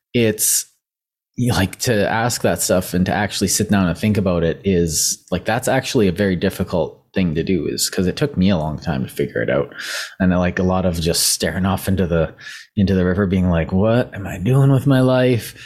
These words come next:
What is going on?" And it took a lot of, like, active, um, thought. I, it wasn't just like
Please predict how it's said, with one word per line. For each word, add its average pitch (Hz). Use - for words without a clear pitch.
What 120
is 107
going 101
on?" 120
And 104
it 87
took 135
a 135
lot 101
of, 92
like, 95
active, 110
um, 82
thought. 80
I, 85
it 87
wasn't 107
just 92
like 90